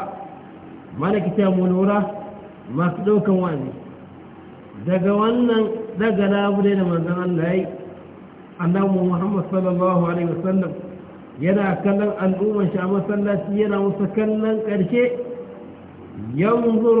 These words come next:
نظرة هي قرة عين له عليه الصلاة والسلام. Zaka manzon Allah sallallahu alaihi wasallam yana kallon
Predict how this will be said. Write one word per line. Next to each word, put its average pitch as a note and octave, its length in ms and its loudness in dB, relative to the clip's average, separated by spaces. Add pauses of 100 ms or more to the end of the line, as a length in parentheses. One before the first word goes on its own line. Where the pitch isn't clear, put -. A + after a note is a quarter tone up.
نظرة G#3+ 580 4 (460)
هي A3+ 320 4 (160)
قرة A3 480 4
عين G#3+ 480 4
له G3 320 4
عليه F#3 220 2 (100)
الصلاة F3+ 320 0
والسلام. D#3 460 -2 (1000)
Zaka G3 320 2
manzon F#3+ 320 2
Allah F#3 160 2
sallallahu F#3+ 320 2
alaihi E3+ 480 -2
wasallam F#3+ 300 2 (580)
yana G3+ 480 2
kallon G#3+ 420 2